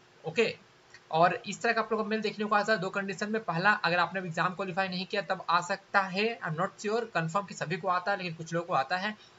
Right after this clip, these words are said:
और interview में आपको इस तरह का मेल देखने को आएगा। और ये, ये आपको तभी देखने को आएगा आपके next step portal पर, वहाँ पर आप लोगों को जो रिजेक्शन आएगा ना, तो आपका सारा portal vanish हो जाएगा, मतलब कुछ भी आपको शो नहीं करेगा। ओके,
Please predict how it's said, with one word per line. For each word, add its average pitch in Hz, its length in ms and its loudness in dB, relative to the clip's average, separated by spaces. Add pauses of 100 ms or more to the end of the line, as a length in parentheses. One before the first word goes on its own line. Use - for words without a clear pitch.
और 180 220 6
interview 180 380 -2
में 202 120 -2
आपको 180 220 0
इस 165 100 -6
तरह 170 100 -2
का 156 60 -2
मेल 151 100 -2
देखने 131 280 -8
को 123 100 -8
आएगा। 117 240 -8 (340)
और 165 140 6
ये, 220 200 4 (100)
ये 208 140 2
आपको 208 240 6
तभी 202 240 -2
देखने 214 280 -2
को 208 120 -4
आएगा 196 240 4
आपके 190 200 -2
next 175 160 -4
step 208 140 -4
portal 190 240 -4
पर, 185 240 -2 (260)
वहाँ 165 280 2
पर 220 80 6
आप 208 160 4
लोगों 208 80 -4
को 202 60 -4
जो 202 60 -2
रिजेक्शन 160 380 -4
आएगा 170 180 0
ना, 190 60 -2
तो 185 120 -6
आपका 170 260 -2
सारा 175 300 4
portal 165 340 -2
vanish 156 380 -2
हो 127 60 -6
जाएगा, 113 320 -8 (380)
मतलब 170 160 -4
कुछ 214 160 -4
भी 214 120 0
आपको 208 260 4
शो 202 220 -4
नहीं 170 360 -2
करेगा। 117 360 -2 (560)
ओके, 233 500 2